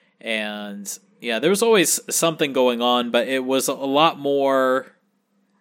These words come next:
in the typical style of, yeah, let's wait till the world and, uh, the world that never was and <laughs> drop the, the theoretical bombs there. So,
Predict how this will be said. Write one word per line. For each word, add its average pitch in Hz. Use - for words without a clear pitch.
in 147
the 131
typical 139
style 113
of, 113
yeah, 120
let's 120
wait 120
till 117
the 110
world 113
and, 113
uh, 117
the 120
world 120
that 113
never 113
was 110
and 110
<laughs> -
drop 120
the, 123
the 127
theoretical 123
bombs 117
there. 104
So, 107